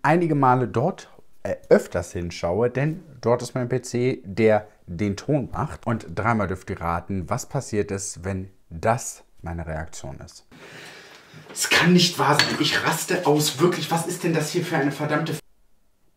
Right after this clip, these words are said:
ja, das Mikrofon ist andauernd ausgefallen. Ich hatte natürlich kein Backup-Mikrofon. Ich habe jetzt hier wieder ein Mikrofon. Äh, es war wild, aber ich glaube, das war eine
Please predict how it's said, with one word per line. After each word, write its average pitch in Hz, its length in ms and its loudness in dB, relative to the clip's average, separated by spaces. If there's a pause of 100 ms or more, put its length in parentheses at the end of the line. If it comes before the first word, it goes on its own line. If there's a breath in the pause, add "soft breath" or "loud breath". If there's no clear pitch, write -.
(380)
ja, - 100 -18 (640 loud breath)
das - 160 -10
Mikrofon 113 420 -2
ist 104 120 -8
andauernd 95 460 -2
ausgefallen. 90 680 -4
Ich - 140 -10
hatte 92 160 -10
natürlich 85 440 -10
kein 85 240 -8
Backup-Mikrofon. - 840 -8
Ich 90 120 -10
habe 95 220 0
jetzt 98 440 -6 (160)
hier 87 540 -8
wieder 92 380 -4
ein 71 160 -10
Mikrofon. 82 680 -6 (580 loud breath)
Äh, 156 180 10
es 151 220 4
war 156 200 12
wild, 190 440 6
aber 233 500 6 (1000)
ich 190 180 0
glaube, 262 360 2
das - 360 -2
war 208 220 6
eine 120 380 2